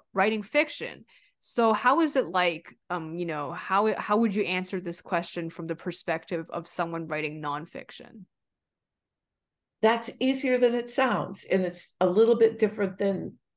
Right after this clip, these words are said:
Speaker 2: my answer for fiction. So you should ha-, listen to the podcast about fiction. So in nonfiction, the emotional truth becomes the narrative. And if you don't have a story, the narrative is the story.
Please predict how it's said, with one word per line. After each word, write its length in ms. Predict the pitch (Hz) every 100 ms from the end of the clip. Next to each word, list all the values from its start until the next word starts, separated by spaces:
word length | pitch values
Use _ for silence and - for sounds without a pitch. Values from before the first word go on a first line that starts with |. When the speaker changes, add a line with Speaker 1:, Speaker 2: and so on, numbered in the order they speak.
| -
Speaker 2:
my 220 | 180 175 175
answer 380 | 185 180 180
for 160 | 160 175
fiction. 680 | - 214 208 - 151 190 202
So 160 | - 175
you 100 | 170
should 220 | - 160
ha-, 220 | 170 -
listen 380 | 151 170 175 160
to 120 | 156
the 120 | 156
podcast 580 | - 151 147 - 139 139
about 300 | 143 139 135
fiction. 480 | 180 185 - 135 185 _ - - -
So 640 | - - 226 202 190 185 185
in 280 | 190 190 196
nonfiction, 960 | 240 294 285 190 190 - 175 165 165 - _ _ _ _ -
the 80 | 185
emotional 520 | 185 196 202 208 185
truth 360 | - 180 175 -
becomes 680 | 170 - 185 170 147 147 -
the 140 | 151 165
narrative. 640 | 165 160 160 143 - - _ _ _ _ _ - - _ -
And 420 | 175 170 165 160 -
if 160 | 175
you 100 | 180
don't 300 | 175 190 185
have 340 | 175 185 170 -
a 60 | 160
story, 540 | - - 180 175 175
the 120 | 160
narrative 480 | 165 190 196 175 165
is 180 | 160 156
the 100 | 156
story. 680 | - - 170 160 160 143 -